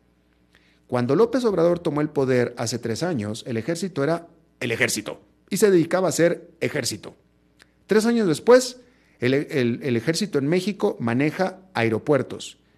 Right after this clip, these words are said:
construye aeropuertos, construye ferrocarriles, está encargado de las aduanas en los puertos, en las aduanas en las fronteras, tiene bancos, ahora va a abrir una aerolínea también.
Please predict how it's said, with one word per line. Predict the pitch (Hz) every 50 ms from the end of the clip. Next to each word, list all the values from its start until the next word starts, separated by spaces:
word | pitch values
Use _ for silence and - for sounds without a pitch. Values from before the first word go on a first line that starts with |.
| _ _ _ _ _ _ -
construye | 143 143 135 123 98 - - - - 254 262 294 285 247 190 156
aeropuertos, | 139 131 117 110 - - 107 95 87 - - - - - - - _ _
construye | - 135 139 131 127 113 - - - 165 190 208 233 240
ferrocarriles, | 233 - 180 151 123 104 - 113 107 127 160 160 135 110 90 - - - _ _ _ _ _ _ _ _ _ _ _
está | - - - - 156
encargado | 190 214 208 - 214 196 175 175 185 196 214 220
de | 208 196
las | 175 156 - 131
aduanas | 123 120 127 131 147 160 175 190 208 220 208 -
en | 165 135
los | 117 110 104 -
puertos, | - - 160 185 208 196 185 - - 107 101 - -
en | 147 131 131
las | 123 117 120
aduanas | 120 123 139 151 165 180 190 214 240 240 240 - - -
en | - 196 196 208 220 226 233 -
las | 175 147 143 135 135 -
fronteras, | 123 117 113 110 104 - 190 214 220 196 143 95 - - - - _ _ _ _ _ _ _ _ _ _ -
tiene | 151 165 185 202 196 196 196
bancos, | 180 175 196 220 240 247 240 220 226 - 107 - - - - _ _ _ -
ahora | - 131 143 156 185 208 214
va | 202 196 196
a | 202
abrir | 196 202 196 220 233 240 226
una | 220 214 208 214 214
aerolínea | 220 214 208 185 165 151 139 143 143 170 220 262 285 269 262 240 202 170 143 -
también. | - 123 117 120 117 120 113 101 85 73 85 -